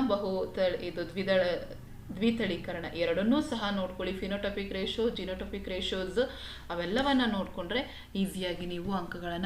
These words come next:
ಗಳಿಸ್ಬೋದು. So ಒಟ್ಟಾರೆ ಇದ್ರಿಂದಲೂ ಸಹ ನಮಗೆ ಎಷ್ಟು ಕೊಟ್ಟಿದ್ದಾರೆ ಮಕ್ಕಳ? ನಾಲ್ಕು ಅಂಕಗಳು ಈ ಪಾಠದಿಂದಲೂ ಸಹ ನಮಗೆ ಬರ್ತಾ ಇದೆ. ಅರ್ಥ ಆಗ್ತಾ ಇದೆಯಾ?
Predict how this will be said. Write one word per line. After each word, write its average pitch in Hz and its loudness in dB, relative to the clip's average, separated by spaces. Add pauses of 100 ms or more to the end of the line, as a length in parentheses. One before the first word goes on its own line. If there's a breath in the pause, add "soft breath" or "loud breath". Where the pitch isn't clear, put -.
ಗಳಿಸ್ಬೋದು. 180 -2
So 226 -2
ಒಟ್ಟಾರೆ 180 0
ಇದ್ರಿಂದಲೂ 190 0
ಸಹ 196 -4
ನಮಗೆ 175 -4
ಎಷ್ಟು 185 -4
ಕೊಟ್ಟಿದ್ದಾರೆ 170 -2
ಮಕ್ಕಳ? 160 -4 (480 loud breath)
ನಾಲ್ಕು 214 2
ಅಂಕಗಳು 202 2
ಈ 208 2
ಪಾಠದಿಂದಲೂ 175 -4
ಸಹ 170 -8
ನಮಗೆ 170 0 (140)
ಬರ್ತಾ 180 -6
ಇದೆ. - -12 (180)
ಅರ್ಥ - -4
ಆಗ್ತಾ 180 0
ಇದೆಯಾ? 226 4